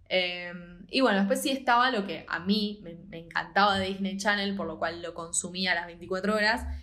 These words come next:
que eran los programas de personas,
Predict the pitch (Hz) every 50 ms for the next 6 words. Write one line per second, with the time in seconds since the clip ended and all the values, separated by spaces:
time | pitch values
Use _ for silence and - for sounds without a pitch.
0 | - - - - 262 277 302 294 254 208 - - 196 196 196 208 233 254 269 285
1 | 269 208 196 196 208 214 214 208 - 208 202 202 - - - 220 208 196 190 175
2 | 180 190 220 269 269 - - -